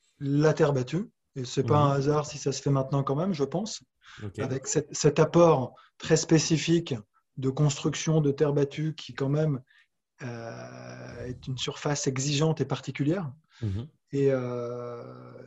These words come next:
Speaker 1: et je pense qu'il a toutes les armes pour très bien jouer sur, euh, sur cette surface. Maintenant, l'expérience de Tony Nadal va pouvoir vraiment l'aider de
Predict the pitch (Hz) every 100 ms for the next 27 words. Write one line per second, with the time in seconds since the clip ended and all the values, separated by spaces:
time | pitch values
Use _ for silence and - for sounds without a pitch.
0 | 123 127 117 - 151 - 139 131 156 160
1 | 147 160 160 135 - 147 147 147 143 147
2 | 143 _ _ _ _ _ _ _ _ _
3 | - - 147 131 127 123 135 - 131 -
4 | - 160 185 - 131 143 151 147 - -
5 | 139 143 - 147 151 151 147 - _ _
6 | 139 135 139 143 143 143 135 139 139 135
7 | 127 135 139 143 143 147 147